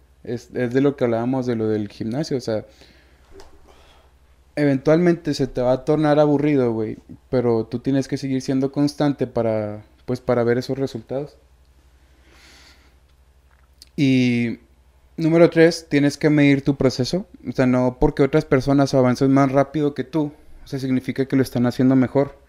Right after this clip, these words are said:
Entonces, trata de no compararte, tú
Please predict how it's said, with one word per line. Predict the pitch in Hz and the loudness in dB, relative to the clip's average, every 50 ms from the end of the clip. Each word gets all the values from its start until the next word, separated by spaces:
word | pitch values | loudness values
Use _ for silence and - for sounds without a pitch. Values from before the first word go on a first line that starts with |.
| _ _ _ _ | _ _ _ _
Entonces, | - 139 127 131 127 131 135 120 - - 92 113 104 - _ - | -10 -8 -6 -6 -6 -6 -6 -6 -8 -12 -18 -18 -18 -18 _ -6
trata | - 131 135 135 135 151 | -2 0 0 0 2 0
de | 151 147 | 0 2
no | 147 147 143 | 2 0 0
compararte, | 165 160 151 - 151 156 156 156 160 165 175 | -2 -4 -2 0 2 2 2 0 0 -4 -8
tú | - - 135 131 127 127 127 | -8 -4 -2 -2 -2 -2 -4